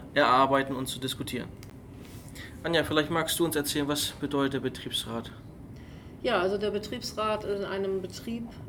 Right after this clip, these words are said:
Speaker 2: ähm, ist die Vertretung der Arbeitnehmer. Er arbeitet nach dem Betriebsverfassungsgesetz, das einmalig in der Bundesrepublik Deutschland ist oder auf der Welt ist, in Deutschland, und, ähm, die Mitbestimmung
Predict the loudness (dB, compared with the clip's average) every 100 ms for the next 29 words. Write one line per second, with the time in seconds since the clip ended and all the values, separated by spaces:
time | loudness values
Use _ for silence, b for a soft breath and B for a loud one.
0 | -4 -2 0 -2 -4 -4 -4 -4 -4 -2
1 | -2 0 0 2 0 0 -2 -2 -2 0
2 | 0 2 0 -2 -10 -14 -14 B B B
3 | B B B B -8 -2 2 4 2 2
4 | 2 4 4 2 -2 0 0 0 -2 -4
5 | -2 -2 0 -2 0 -4 -4 -6 -2 -2
6 | -2 -4 -2 -2 -2 2 2 2 2 0
7 | 0 2 2 0 0 0 -4 -8 -8 -4
8 | -2 0 0 0 -2 -2 -2 0 0 0
9 | 2 2 2 2 2 4 2 2 0 0
10 | -4 -2 0 2 0 -2 -2 0 0 -2
11 | B B B B 2 6 8 8 4 2
12 | 0 2 4 4 0 -2 -10 -10 -6 -2
13 | 0 2 2 0 0 -2 2 2 4 4
14 | 4 2 0